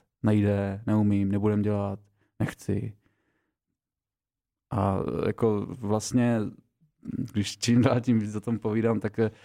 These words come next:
tak se mi jako jistým způsobem chce brečet, jo, protože to industry nebo to, kde jako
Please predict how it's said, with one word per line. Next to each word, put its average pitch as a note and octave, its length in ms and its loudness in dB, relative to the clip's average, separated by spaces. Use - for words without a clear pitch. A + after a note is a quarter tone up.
tak - 160 -4
se - 160 -4
mi G#2+ 100 2
jako G#2 300 0
jistým G2 300 -4
způsobem - 320 -2
chce - 180 -2
brečet, A2 360 0
jo, F2 120 -2
protože G2 280 -4
to G2 140 0
industry G2+ 520 0
nebo G2 200 0
to, G2 260 -2
kde G2+ 280 -2
jako G2+ 300 -2